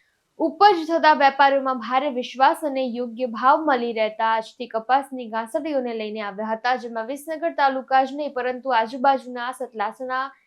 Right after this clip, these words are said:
ખેરાલુ, વડનગર, વિજાપુર, ડીસા, અ, જેવા તાલુકાઓના ખેડૂતોના પણ અહીંયા આવ્યા હતા. આજે હાજર રહેલા ખેડૂતોને પોષણક્ષમ ભાવ મળતા ખેડૂતોમાં ભારે ખુશી જોવા મળી રહી હતી.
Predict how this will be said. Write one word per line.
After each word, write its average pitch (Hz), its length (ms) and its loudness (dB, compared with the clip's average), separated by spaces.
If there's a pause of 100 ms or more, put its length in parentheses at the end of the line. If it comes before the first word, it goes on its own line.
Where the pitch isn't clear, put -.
(400)
ખેરાલુ, 269 540 6
વડનગર, 240 540 -2
વિજાપુર, 233 560 -4
ડીસા, 226 600 -4 (360)
અ, 220 100 -2
જેવા 285 280 6
તાલુકાઓના 277 680 6
ખેડૂતોના 240 540 -4
પણ 262 260 0
અહીંયા 226 280 -2
આવ્યા 190 240 -4
હતા. 185 240 -20 (800)
આજે 262 220 6
હાજર 330 320 8
રહેલા 339 260 6
ખેડૂતોને 330 580 0
પોષણક્ષમ 294 840 -6
ભાવ 247 320 0
મળતા 240 360 -4
ખેડૂતોમાં 240 560 -6
ભારે 247 460 -4 (380)
ખુશી 339 320 0
જોવા 262 260 2
મળી 208 260 -6
રહી 190 200 -10
હતી. 185 220 -18